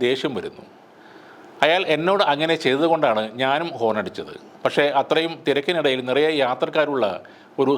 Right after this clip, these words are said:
സൂപ്പർ ഫാസ്റ്റ് ബസ് നടുറോഡിൽ നിർത്തി ഡ്രൈവർ ചീത്ത പറയാൻ ഇറങ്ങി വരുമെന്ന് ഞാൻ പ്രതീക്ഷിച്ചിരുന്നില്ല. എവിടെയോ കിടക്കുന്ന ഒരാൾക്കെതിരെ അപഖ്യാതി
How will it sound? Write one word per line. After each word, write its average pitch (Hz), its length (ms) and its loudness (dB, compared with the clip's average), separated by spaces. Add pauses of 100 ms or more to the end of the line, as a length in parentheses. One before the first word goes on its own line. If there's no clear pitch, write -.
സൂപ്പർ 143 360 0 (100)
ഫാസ്റ്റ് 143 280 0
ബസ് 107 220 -2 (500)
നടുറോഡിൽ 165 460 2 (100)
നിർത്തി 123 340 0 (320)
ഡ്രൈവർ 165 360 2 (160)
ചീത്ത 147 300 -2
പറയാൻ 139 300 2 (140)
ഇറങ്ങി 127 260 -2
വരുമെന്ന് 110 320 -2 (140)
ഞാൻ 113 100 0 (120)
പ്രതീക്ഷിച്ചിരുന്നില്ല. - 960 -4 (1200)
എവിടെയോ 156 320 4
കിടക്കുന്ന 165 360 2
ഒരാൾക്കെതിരെ 147 520 2 (180)
അപഖ്യാതി 156 380 0